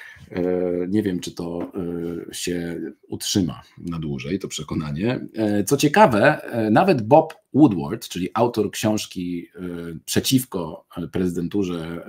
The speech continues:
Donalda Trumpa, prawda? Takiego, no, bardzo, e,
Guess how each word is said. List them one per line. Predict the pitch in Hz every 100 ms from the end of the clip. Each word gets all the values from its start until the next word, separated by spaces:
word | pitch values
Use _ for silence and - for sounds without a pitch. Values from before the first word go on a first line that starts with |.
| 92
Donalda | 90 92 85
Trumpa, | 82 78 - -
prawda? | _ - 85 _
Takiego, | - 73 73
no, | 73
bardzo, | 87 87 82 78 76 - - - - - - _
e, | -